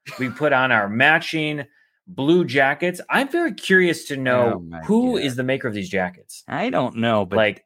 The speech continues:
Speaker 1: 'cause they
Speaker 2: I
Speaker 1: gotta look and be like, "Oh, we have an, uh, an odd l-, number of orders happening for these, like, Gore-Tex blue windbreakers."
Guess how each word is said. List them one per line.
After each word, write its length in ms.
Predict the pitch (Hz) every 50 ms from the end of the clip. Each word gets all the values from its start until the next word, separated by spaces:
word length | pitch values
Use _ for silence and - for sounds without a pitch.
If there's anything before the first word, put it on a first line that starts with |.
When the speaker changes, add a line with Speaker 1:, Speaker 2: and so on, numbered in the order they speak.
| _ 107
Speaker 1:
'cause 140 | 107 165 160
they 80 | 196 254
Speaker 2:
I 80 | 339
Speaker 1:
gotta 140 | 294 247 196
look 100 | 190 180
and 80 | 175 160
be 60 | 151
like, 160 | 143 127 117
"Oh, 140 | 127 180 175
we 140 | 170 220 277
have 180 | 277 240 165 151
an, 80 | 135
uh, 840 | 127 127 - 127 135 135 135 131 127 123 123 123 123 120 120 120 117 120
an 180 | 120 120 113 - -
odd 400 | 117 139 175 202 220 226 202 170
l-, 220 | 160 139 127 120
number 580 | 117 120 127 143 165 180 185 180 170 143 127 117
of 160 | 107 98 95 -
orders 420 | 123 143 151 165 165 151 127 107 -
happening 640 | - 104 101 101 98 104 101 98 98 98 95 95 - _ _ _ _ _ _ _ _ _ _ _ _ _ _
for 80 | -
these, 280 | 120 123 120 117 104 95
like, 300 | 110 101 92 - - _ _ _ _ _ _ 110 110
Gore-Tex 720 | - 139 139 147 160 160 - 139 143 131 127 117 - - - - - _ _ _
blue 380 | 107 98 131 131 135 143 143 135
windbreakers." 960 | 113 120 131 151 165 160 127 110 98 92 92 - 87 87 78 80 - - -